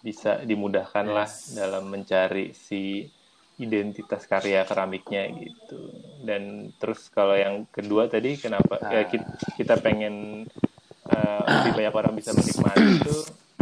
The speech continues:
Speaker 1: itu tercermin juga sih dari karya tableware kita nih yang kan banyak yang mengambil narasi seputar makanan di Indonesia, dan kita lebih banyak, eh, kita ingin tuh lebih banyak orang bisa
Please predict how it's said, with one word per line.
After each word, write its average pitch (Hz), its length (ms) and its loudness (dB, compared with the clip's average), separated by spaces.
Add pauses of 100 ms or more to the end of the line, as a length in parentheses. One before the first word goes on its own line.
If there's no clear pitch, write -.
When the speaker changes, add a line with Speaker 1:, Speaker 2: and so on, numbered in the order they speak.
(220)
Speaker 1:
itu - 160 0
tercermin 107 560 -6
juga 120 80 -6
sih 127 160 -6
dari 98 400 0
karya 98 320 0
tableware 95 720 -4
kita 104 320 -2
nih 120 240 -8
yang 101 140 4 (1080)
kan 127 240 2
banyak 104 240 -2
yang 127 160 -4
mengambil 98 400 2
narasi 95 400 -4
seputar 104 400 -8
makanan 98 560 0
di 101 320 -4
Indonesia, 95 640 -2 (640)
dan 98 320 -4 (160)
kita 131 320 4
lebih 113 160 4
banyak, 113 320 2
eh, 120 160 2
kita 120 160 4
ingin 131 240 2
tuh 139 240 2
lebih 110 160 0
banyak 98 160 0
orang 113 240 0
bisa - 240 2